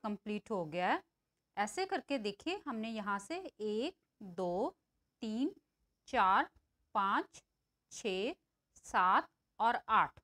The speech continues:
ये आठ जालियाँ हमने बना ली हैं और दोनों साइड हमने बनाई हैं। और अब हमारे अट्ठाईस फंदे इस साइड हैं और अट्ठाईस फंदे हमारे इस साइड हैं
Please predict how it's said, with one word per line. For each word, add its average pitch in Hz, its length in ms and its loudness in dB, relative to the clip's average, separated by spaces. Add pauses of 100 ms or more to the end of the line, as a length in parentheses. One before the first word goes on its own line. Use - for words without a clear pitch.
(420)
ये 247 160 -2
आठ 262 500 4
जालियाँ 202 520 2
हमने 202 300 -4
बना 175 340 -4
ली 156 220 -4
हैं 320 140 0
और 220 280 -2
दोनों 180 360 -4
साइड 247 280 0
हमने 226 280 -4
बनाई 170 440 -4
हैं। 294 200 0 (540)
और 233 180 6
अब 254 200 0
हमारे 247 320 2
अट्ठाईस 247 600 0
फंदे 226 360 -2
इस - 280 -8
साइड 196 280 0
हैं 311 120 0
और 240 300 -4
अट्ठाईस 285 540 -2
फंदे 208 320 -6
हमारे 196 420 -4
इस 202 320 -10
साइड 185 280 0
हैं 320 120 0